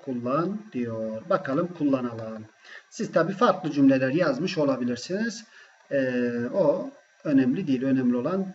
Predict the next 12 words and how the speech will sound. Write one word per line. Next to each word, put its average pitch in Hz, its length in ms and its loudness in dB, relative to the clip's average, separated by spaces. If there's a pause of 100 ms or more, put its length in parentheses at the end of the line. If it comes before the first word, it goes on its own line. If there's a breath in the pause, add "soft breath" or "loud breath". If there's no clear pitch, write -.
(120)
düzgün 135 500 4
bir 123 200 -2
cümle 127 420 2
kullanmak. 113 460 -8 (560 soft breath)
Len 151 380 8
edatını 127 500 -4
kullandık. 131 520 -4
Len 151 420 6
ezhebe, 131 560 2
gitmeyeceğim, 139 800 0
ila 135 280 2
İstanbul. 135 680 4